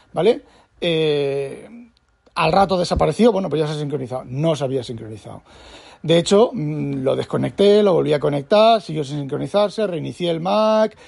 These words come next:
se conecté, vacié todos los libros que tengo en ebooks, que no tengo muchos, tenía cuatro, ¿vale? Los vacié, eh, no se sincronizaron en ningún sitio, o sea, los vacié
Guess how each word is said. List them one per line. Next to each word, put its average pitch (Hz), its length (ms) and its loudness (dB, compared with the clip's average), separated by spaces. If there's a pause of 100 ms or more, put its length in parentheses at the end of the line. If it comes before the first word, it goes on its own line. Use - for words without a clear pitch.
(160)
se 151 380 -2
conecté, 196 600 0
vacié 170 540 0
todos 175 260 0
los 165 140 2
libros 165 240 -2
que 160 100 -6
tengo 151 220 -4
en 147 60 -6
ebooks, 160 440 -4 (360)
que 120 120 -10
no 123 120 -6
tengo 123 180 -6
muchos, 135 220 -6
tenía 127 240 -6
cuatro, 160 360 0
¿vale? 151 280 -4 (260)
Los 175 160 2
vacié, 170 500 2 (380)
eh, 131 280 -4
no 143 220 -2
se 131 120 -8
sincronizaron 127 600 -4
en 123 60 -4
ningún 120 280 -6
sitio, 180 280 -2
o - 20 -2
sea, 156 140 0
los 131 160 -2
vacié 156 440 0